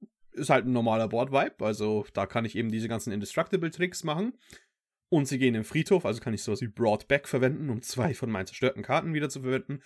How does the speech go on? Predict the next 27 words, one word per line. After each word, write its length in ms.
Aber 280
vor 320
allem, 320
es 140
ist 200
inst-, 340
das 180
ist 60
eine 100
Instant 440
Speed 300
Antwort. 640
Mit 240
der 100
kann 180
ich, 140
die 120
kann 140
ich 140
wie 120
Interaktion 680
spielen, 340
wie 60
einen 200
Cyclonic 520
Rift. 320
Und 360